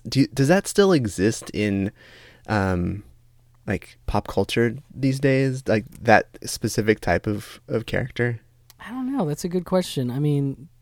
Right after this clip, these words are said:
Speaker 2: there always seems to be some, um, spin-off of the surfer dude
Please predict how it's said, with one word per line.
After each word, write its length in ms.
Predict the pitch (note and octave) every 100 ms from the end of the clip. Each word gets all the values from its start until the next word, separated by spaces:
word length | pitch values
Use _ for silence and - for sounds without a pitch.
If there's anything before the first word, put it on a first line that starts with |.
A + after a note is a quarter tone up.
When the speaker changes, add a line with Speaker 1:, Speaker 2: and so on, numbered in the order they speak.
| -
Speaker 2:
there 120 | D#3+
always 220 | F3 F3+
seems 220 | - F3
to 80 | -
be 100 | D#3
some, 600 | D3+ - D#3+ D#3 D#3 D#3 - - - _ _ _ _ -
um, 320 | C3 C3 B2
spin-off 540 | - - D#3 C#3 C3
of 140 | C3+ A#2+
the 100 | B2
surfer 420 | - C#3+ C3+ C3+
dude 460 | A#2+ A#2+ A#2 A2+